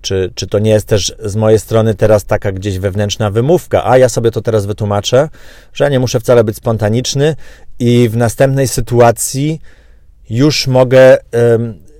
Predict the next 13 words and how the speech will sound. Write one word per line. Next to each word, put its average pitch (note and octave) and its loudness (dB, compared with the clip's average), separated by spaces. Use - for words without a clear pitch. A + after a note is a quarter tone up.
z A#2 -6
bardziej C3 4
takim A#2+ -2
dobrym A#2+ 2
sumieniem D3 2
być A2 -2
niespontaniczny. A#2+ 0
Wiecie G#2 -4
co, C3 4
nieraz B2+ 4
jak A#2+ 2
sobie A#2 2
tutaj A2 0